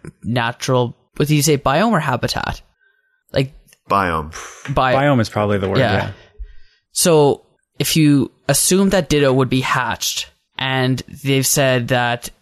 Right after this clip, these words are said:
Speaker 1: hatches will come from their biome, and they've said there's an Easter egg that no one's found yet, I have a feeling that it's that you can get Ditto from an egg, but you just don't know where to get that egg from.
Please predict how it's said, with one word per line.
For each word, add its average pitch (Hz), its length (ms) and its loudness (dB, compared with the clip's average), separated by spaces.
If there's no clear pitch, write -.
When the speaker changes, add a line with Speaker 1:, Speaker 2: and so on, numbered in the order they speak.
Speaker 1:
hatches 147 840 0
will 131 420 2
come 135 240 -2
from 131 240 -2
their 127 140 0
biome, 123 560 -2
and 135 220 -2
they've 127 160 0
said 131 160 0
there's 131 180 0
an 123 60 -2
Easter 143 340 2
egg 131 120 0
that 120 120 0
no 131 100 2
one's 123 240 0
found 135 280 0
yet, 110 340 -4
I 127 80 -2
have 147 100 0
a 151 60 0
feeling 139 320 2
that 123 380 0
it's 131 220 -4
that 117 160 0
you 127 120 -2
can 135 140 0
get 123 220 -2
Ditto 123 220 0
from 123 200 -4
an 117 100 -2
egg, 120 460 -4
but 123 200 -2
you 127 100 -2
just 127 260 -4
don't 120 220 -2
know 113 220 0
where 113 240 -2
to 113 100 -10
get 117 160 -4
that 101 160 -6
egg 110 180 -4
from. 98 300 -8